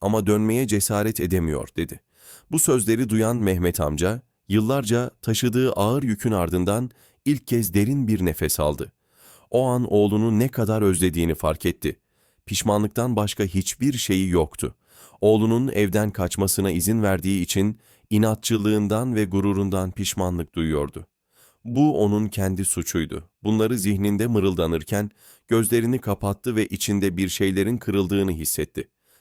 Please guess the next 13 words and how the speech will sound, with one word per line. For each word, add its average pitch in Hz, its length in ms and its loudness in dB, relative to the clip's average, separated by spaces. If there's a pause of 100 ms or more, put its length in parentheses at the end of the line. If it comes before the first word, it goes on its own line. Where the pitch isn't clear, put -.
Zeliha 104 600 0 (280)
sessizce 110 640 0
Mehmet 101 420 -2
amcanın 98 440 0
yanına 87 400 0
oturdu. 78 460 -4 (400)
Hiçbir 135 400 -2
şey 101 240 0
söylemedi 85 640 0 (200)
ama 113 220 0
gözleri 98 480 0
yaşlarla 90 580 -2
dolmuştu. 78 560 -4